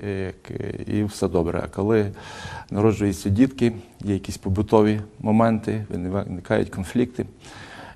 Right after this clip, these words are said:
і на засадах того бувають певні розбіжності. Треба сказати про те, що з'єднує чоловіка та жінку Бог, тому що Господь створив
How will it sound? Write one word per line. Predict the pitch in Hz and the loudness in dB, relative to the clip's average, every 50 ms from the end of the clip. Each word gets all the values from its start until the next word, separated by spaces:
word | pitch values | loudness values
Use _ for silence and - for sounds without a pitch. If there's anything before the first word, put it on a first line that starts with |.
| - - - | -20 -12 -6
і | - 98 95 92 90 92 87 - - | -2 -2 0 0 0 -2 -4 -6 -6
на | - 98 95 | -6 -6 -4
засадах | 90 95 92 - - 104 95 95 - | -4 -6 -4 0 2 2 2 2 -2
того | - - 120 110 104 107 98 98 - - - - - - 98 92 | 0 0 0 2 2 0 -4 -4 -6 -14 -20 -20 -16 -14 -10 -8
бувають | 92 90 90 95 98 95 92 90 - - | -6 -6 -2 0 0 0 0 -2 -6 -4
певні | - 98 98 95 95 | -2 0 2 2 0
розбіжності. | 92 95 92 82 85 80 90 82 85 85 - - - - - - - - - _ _ _ _ _ _ _ _ _ _ _ - - - - - _ - - - - - | 0 -2 -2 -4 -2 -2 -2 -2 -2 -6 -6 -6 -6 -6 -6 -6 -8 -16 -20 _ _ _ _ _ _ _ _ _ _ _ -20 -20 -20 -20 -20 _ -20 -20 -20 -20 -4
Треба | - 101 107 107 104 | 2 2 4 4 4
сказати | 98 - - 95 92 107 104 - 98 | 0 0 -4 0 2 2 2 2 0
про | - - 101 92 | -4 -4 -6 -4
те, | - - 113 | -2 -2 -2
що | 101 - - - 92 90 90 - - - - - - - - - - - - - - - - _ _ - | -2 -2 -6 -4 -4 -4 -4 -6 -10 -16 -18 -18 -18 -18 -18 -18 -18 -18 -18 -16 -18 -18 -20 _ _ -10
з'єднує | - 92 95 101 127 127 110 90 101 101 98 95 95 95 90 90 87 - - - - - - - - - | -4 -2 8 10 10 10 10 8 4 4 4 4 4 4 4 2 0 -4 -10 -20 -20 -20 -20 -20 -18 -10
чоловіка | - - 104 104 104 110 101 - 101 | -2 2 4 6 6 6 6 4 0
та | - 104 98 | 0 0 2
жінку | 98 123 139 151 135 - 90 82 80 - - - - - | 4 4 4 4 2 0 -4 -6 -6 -10 -18 -20 -16 -10
Бог, | - 87 98 90 82 - - - - - - - - _ _ _ | 0 4 4 4 4 2 -4 -14 -18 -20 -20 -20 -20 _ _ _
тому | - 90 90 90 92 | -6 -4 -4 -4 -4
що | - - - 90 90 90 - - - - - - - - - - - - - - - - - - | -6 -4 -4 -4 -4 -4 -6 -12 -16 -16 -16 -16 -16 -16 -18 -18 -18 -20 -20 -20 -20 -20 -14 -10
Господь | - - - - 113 101 - | -10 -10 4 4 4 4 4
створив | - - 113 113 123 143 147 139 - | 2 4 6 8 8 8 6 6 0